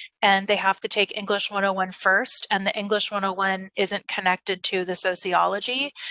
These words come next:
then the, then the course might not be as meaningful for them. Um, so I think part of, part of the reason that they're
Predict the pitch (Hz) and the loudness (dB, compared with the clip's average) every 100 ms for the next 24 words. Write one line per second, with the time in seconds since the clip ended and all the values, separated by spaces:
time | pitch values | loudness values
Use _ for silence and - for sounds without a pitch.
0 | - - 214 208 208 202 - - 202 220 | -12 2 8 8 6 0 -4 0 0 -2
1 | 208 214 202 202 - - - 220 - 208 | 0 4 4 2 -4 -2 0 2 2 0
2 | 202 196 196 202 190 - 185 180 180 190 | 2 2 2 2 -2 -2 -4 -6 -4 -4
3 | 196 - 233 254 269 294 _ - - - | -2 -2 2 2 2 -8 _ -18 -12 -10
4 | - - - 233 214 208 202 - 240 226 | -10 -14 2 6 6 4 -2 2 4 4
5 | 240 247 - - - - - - 285 302 | 2 0 -4 -14 -20 -8 0 6 8 6
6 | - 247 226 226 - - _ - 269 285 | 4 2 2 -2 -8 -14 _ 4 6 6
7 | 247 226 220 220 220 208 196 - _ 190 | 2 -2 -2 -2 0 2 2 0 _ 0
8 | 202 190 190 - | 2 4 2 0